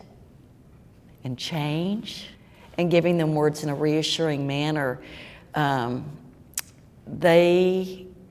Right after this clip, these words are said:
they grasp these like kids who are drowning. I mean, I, I have always been amazed at the time vocabulary these kids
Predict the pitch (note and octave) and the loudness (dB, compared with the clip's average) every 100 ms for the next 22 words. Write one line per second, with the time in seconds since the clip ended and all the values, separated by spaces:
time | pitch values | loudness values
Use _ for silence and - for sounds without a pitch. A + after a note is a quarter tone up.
0 | - - D3+ F3 F#3+ A3 F3 E3 C#3+ C#3+ | -20 -12 0 4 6 4 2 4 4 2
1 | - - C#3+ B2+ A#2 - - - B2+ A2+ | 0 -6 -2 -2 -2 -8 -12 -8 -2 -2
2 | - D3+ A#2+ - A#2 A#2 A#2+ G#2+ A2 A2 | -2 -4 -4 -4 -6 -6 -6 -6 -6 -6
3 | A2+ - F#3+ E3+ D3+ B2+ E3+ E3+ - F3 | -4 0 2 2 2 4 4 4 4 4
4 | F#3 F#3+ - - - - - - - - | 4 2 -2 -10 -16 -20 -20 -20 -20 -20
5 | - E3 E3+ D3+ - D#3+ F3 F3 F#3 F#3 | -10 0 4 4 4 2 4 4 2 0
6 | E3+ D3+ C3+ C#3+ C3+ B2+ B2 - - - | 0 2 2 0 -2 -2 -4 -6 -10 -12
7 | - - - - - C#3 C3+ C3+ C#3+ - | -14 -18 -20 -20 -6 -2 -2 -2 -6 -2
8 | D3 C3+ B2+ B2+ D#3 C3+ C3+ B2+ A#2+ G#2+ | -2 0 0 -2 -2 -4 -2 0 0 0
9 | - - - C3 C#3+ C#3 - - C#3+ G#2+ | -2 -8 -8 -4 -2 -4 -8 -4 0 0
10 | - - | -2 -8